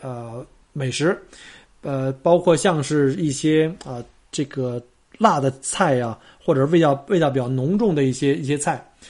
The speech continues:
那如果要是这个像苏维农白朗的话呢，它就是属于这个白葡萄，就可以试一下这个白肉，像我们所说的这个鸡肉啊，或者是鱼肉，但是属于比较清淡的做法。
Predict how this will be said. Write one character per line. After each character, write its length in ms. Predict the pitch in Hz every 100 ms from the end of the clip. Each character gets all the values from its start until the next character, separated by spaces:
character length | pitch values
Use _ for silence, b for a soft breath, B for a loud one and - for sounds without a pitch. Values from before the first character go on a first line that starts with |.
| B B B
那 280 | - 262 226
如 220 | 190 254
果 200 | 233 165
要 180 | 170 185
是 160 | 160 175
这 160 | 185
个 140 | 160 143
像 240 | 196 151
苏 240 | - -
维 100 | 240
农 160 | 240 240
白 240 | - 156
朗 240 | 220 190 110
的 80 | 123
话 140 | 147
呢， 180 | 143 135 B _
它 140 | -
就 100 | 196
是 120 | 180 147
属 200 | - 120
于 80 |
这 100 | 160
个 80 | 156
白 240 | - - -
葡 160 | -
萄， 160 | 131 - b b -
就 160 | 165
可 120 | -
以 80 | 165
试 240 | 175 208 170
一 40 |
下 280 | 156 165 147
这 160 | 156
个 160 | 139 139
白 200 | 131 139
肉， 200 | 254 196
像 220 | 135 156
我 60 | 131
们 100 | 117
所 180 | 139 123
说 160 | - 156
的 80 |
这 80 | 151
个 80 | 143
鸡 200 | 135 202
肉 240 | 214 208 160
啊， 220 | 139 131
或 160 | -
者 100 | 143
是 200 | 120 127 139
鱼 160 | 151
肉， 240 | 233 190 b b b
但 140 | 175
是 80 | 143
属 180 | 135 131
于 80 | 143
比 140 | 147
较 100 | 120
清 320 | 113 - 233
淡 140 | 247 190
的 80 | 139
做 240 | 226 151
法。 200 | - -